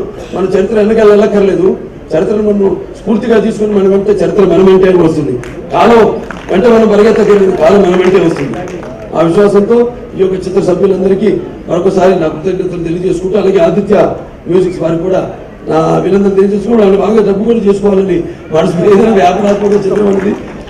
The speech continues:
ఒక చిత్రం చిన్నది పెద్దది అంటారు, నాకు ఎప్పుడూ ఆ తేడా తమ్మి తెలీదు. ఆ చిత్రం చిన్న సినిమా హిట్ అయితే కూడా కమర్షియల్ హిట్ అంటారు, మరి మేము, మేము చేసే పెద్ద సినిమాలు కూడా కమర్షియల్ అంటారు. మరి ఏదో నాకు తెలీదు,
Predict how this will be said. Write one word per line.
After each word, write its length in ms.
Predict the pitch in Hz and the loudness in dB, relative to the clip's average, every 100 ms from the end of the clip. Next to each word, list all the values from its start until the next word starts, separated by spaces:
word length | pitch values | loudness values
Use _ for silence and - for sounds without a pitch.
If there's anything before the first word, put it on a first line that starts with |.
| - | -6
ఒక 80 | 185 208 | -2 -2
చిత్రం 220 | 208 247 - | 0 0 0
చిన్నది 280 | 214 240 - | 0 0 0
పెద్దది 300 | 226 208 - | -2 -2 -2
అంటారు, 340 | 226 220 220 - - - - | 0 2 0 -2 -8 -16 -8
నాకు 160 | 202 220 | -6 -4
ఎప్పుడూ 180 | 240 | -2
ఆ 40 | 240 | 0
తేడా 240 | 220 240 | 2 0
తమ్మి 240 | 240 226 233 196 - - - | 0 0 0 0 -2 -10 -2
తెలీదు. 300 | 202 240 180 - - - - | 0 0 -2 -6 -12 -16 -10
ఆ 60 | 165 208 | -4 -2
చిత్రం 180 | 233 233 | -2 -2
చిన్న 140 | 233 | 0
సినిమా 200 | 233 240 240 | 2 2 2
హిట్ 120 | 240 | 0
అయితే 140 | 233 | 0
కూడా 140 | - 247 | -2 -4
కమర్షియల్ 400 | 226 226 202 202 | 0 0 0 -2
హిట్ 100 | 196 | -2
అంటారు, 280 | 180 165 139 - - - - | -4 -6 -8 -12 -18 -14 -2
మరి 120 | 233 | 2
మేము, 220 | 240 254 233 | 4 4 2
మేము 160 | 240 240 | 2 2
చేసే 240 | 233 226 233 226 | 2 2 2 2
పెద్ద 380 | - 233 226 208 | -2 -4 -2 -2
సినిమాలు 300 | 208 226 214 | -2 0 2
కూడా 160 | 226 | 4
కమర్షియల్ 420 | 220 208 208 202 190 | 4 0 -2 -4 -4
అంటారు. 220 | 170 160 139 - - 202 | -2 -4 -8 -14 -8 2
మరి 100 | 208 208 | 4 4
ఏదో 160 | 247 247 | 4 4
నాకు 180 | 214 202 | 4 4
తెలీదు, 240 | 214 180 | 2 2